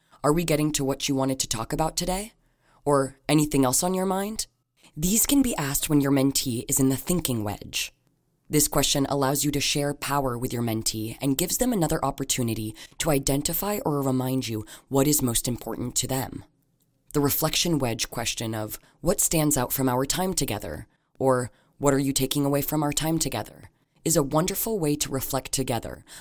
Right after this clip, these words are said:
often towards the end of your shared time. You can initiate this on your own by sharing what stands out for you, by using this as a chance to praise your mentee and highlight something positive you noticed during your shared time.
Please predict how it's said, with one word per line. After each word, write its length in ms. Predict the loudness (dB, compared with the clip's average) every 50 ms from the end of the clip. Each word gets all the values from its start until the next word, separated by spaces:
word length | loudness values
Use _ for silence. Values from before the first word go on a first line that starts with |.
| -6 _
often 340 | 0 0 2 4 2 2 2
towards 280 | 4 0 0 0 0 0
the 160 | -2 -2 -2
end 180 | -2 -2 -2
of 100 | -4 -6
your 120 | -6 -6 -4
shared 280 | -4 -4 -4 -4 -4
time. 440 | -4 -4 -4 -4 -6 -6 -10 -18 -20 -20 _ _ _ _ _ -10
You 140 | -4 -4 0
can 140 | 0 2 4
initiate 560 | 4 4 4 4 2 0 0 -2 -4 -4 _
this 200 | -2 0 0 2
on 100 | 2 2
your 160 | 0 0 0
own 280 | -2 -2 -2 -2 -2 -4
by 120 | -4 -4
sharing 380 | -2 -2 -2 -2 0 0 0 0
what 160 | 0 0 0
stands 340 | 0 0 0 -2 -2 -4 -4
out 160 | -6 -4 -4
for 160 | -4 -2 -2
you, 400 | -2 -2 -2 -2 -2 -4 -6 -14 -16 -18 -20 -20 -8 0
by 100 | 2 2
using 340 | 2 2 2 2 2 0
this 180 | 0 0 0 0
as 80 | 0 -2
a 60 | -2
chance 360 | -2 -2 -2 -2 -2 -2 -2
to 80 | -2 -4
praise 420 | -6 -6 -4 -2 -2 0 0 0
your 100 | 2 2
mentee 480 | 0 0 0 -2 -4 -4 -6 -6 -8 -6 -4
and 140 | -4 -4 -4
highlight 380 | -2 -4 -4 -4 -4 -2 -2
something 320 | -2 -2 -2 -4 -4 -8 -8
positive 560 | -8 -6 -4 -4 -4 -4 -4 -6 -6 -6 -10 -12 -16 -20 -18 _
you 140 | 0 4 6
noticed 320 | 6 6 4 2 0 0
during 260 | 0 -2 -4 -4 -4
your 120 | -4 -4 -4
shared 320 | -4 -4 -4 -6 -6 -6
time. 420 | -6 -6 -6 -8 -8 -10 -14 -16